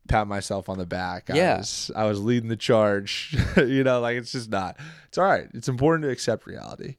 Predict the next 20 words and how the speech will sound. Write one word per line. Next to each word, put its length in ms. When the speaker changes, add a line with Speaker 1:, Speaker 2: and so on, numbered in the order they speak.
Speaker 1:
not 200
deny 240
reality. 560
Speaker 2:
No, 80
hold 160
on. 120
I'm 120
not 100
saying 220
you're 100
leading 380
the 60
charge, 560
but 100
I'm 100
saying 300
Speaker 1:
Right. 20
Speaker 2:
that 140
you 280
ma-, 120